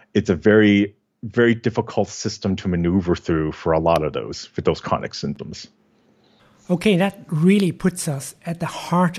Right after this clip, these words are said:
Speaker 2: of our conversation, because you and I agree that the system, when it worked well, when you had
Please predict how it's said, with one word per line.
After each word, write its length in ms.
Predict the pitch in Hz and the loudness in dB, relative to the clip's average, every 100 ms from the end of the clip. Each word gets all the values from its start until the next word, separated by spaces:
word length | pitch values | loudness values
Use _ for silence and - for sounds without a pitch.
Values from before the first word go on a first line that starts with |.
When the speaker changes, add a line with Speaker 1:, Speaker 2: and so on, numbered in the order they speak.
| - | -6
Speaker 2:
of 80 | 147 | -6
our 140 | 139 | -6
conversation, 760 | - 143 135 - 135 - 131 135 _ _ _ _ _ - | -6 -6 -6 -6 -8 -8 -12 -14 _ _ _ _ _ -2
because 340 | 180 202 190 | 0 2 4
you 120 | 202 262 | 6 6
and 80 | |
I 320 | 226 196 180 156 _ _ - | 6 6 4 0 _ _ -8
agree 560 | 139 156 160 151 143 - | -4 0 0 -2 -4 -6
that 260 | 147 139 - | -8 -6 -4
the 100 | 160 | -4
system, 640 | - 226 - 262 226 175 | 2 2 4 4 4 4
when 160 | 170 | 4
it 120 | 170 151 | 2 2
worked 360 | 147 160 160 | 2 2 0
well, 480 | 143 147 143 127 143 | -4 -2 -2 -4 -6
when 400 | 143 170 220 226 | 0 4 6 6
you 220 | 190 180 | 4 4
had 460 | 165 - 160 147 | 2 0 -2 -2